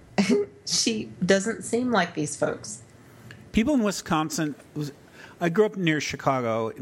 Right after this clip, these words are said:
Speaker 2: like, in Chicago, and people g-, from Chicago go up to Wisconsin for vacation.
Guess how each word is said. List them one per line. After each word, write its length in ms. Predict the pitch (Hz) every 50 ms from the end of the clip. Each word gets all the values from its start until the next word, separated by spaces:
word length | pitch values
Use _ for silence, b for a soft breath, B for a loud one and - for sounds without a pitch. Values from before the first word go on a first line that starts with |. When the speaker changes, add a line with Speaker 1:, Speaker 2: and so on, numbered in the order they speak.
| 123 - -
Speaker 2:
like, 180 | 135 120 127
in 140 | 131 113 110
Chicago, 500 | - - 110 - - 107 107 107 110 107
and 160 | 110 110 107 - - - - -
people 260 | - - 156 147 160 139
g-, 120 | - 151
from 240 | 135 - 156 135 131
Chicago 460 | - - 127 - 143 135 135 127 120
go 180 | 110 123 117 113
up 100 | 107 -
to 80 | - 117
Wisconsin 580 | 110 107 - - - 113 110 107 - 120 107
for 140 | - - 110
vacation. 680 | 101 101 98 - - 104 98 104 - - 131 131 131